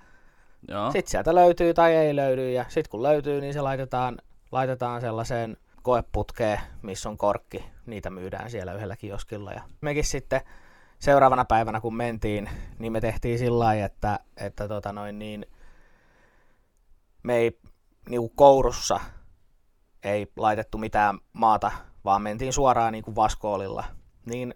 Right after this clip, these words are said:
Speaker 2: sellaiseen yhteen, sanotaan tommosen niinku pieneen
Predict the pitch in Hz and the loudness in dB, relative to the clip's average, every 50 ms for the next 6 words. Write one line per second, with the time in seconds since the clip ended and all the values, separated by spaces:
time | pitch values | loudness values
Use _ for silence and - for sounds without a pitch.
0 | _ - - 220 214 196 180 165 185 185 190 196 202 208 - - 156 143 139 131 | _ -4 0 4 6 6 6 6 4 4 4 4 4 4 4 4 2 2 2 0
1 | 127 - - - - _ _ _ _ _ _ - - 151 147 143 156 147 143 135 | -2 -6 -12 -18 -20 _ _ _ _ _ _ -6 -4 -4 0 0 0 0 2 0
2 | 147 143 143 139 151 139 127 127 131 127 120 123 131 127 131 131 - - 156 156 | -2 -2 -2 -2 -4 -4 -4 -4 -6 -8 -6 -6 -6 -6 -6 -6 0 2 4 4
3 | 147 135 120 113 110 110 110 | 4 4 2 -2 -4 -6 -8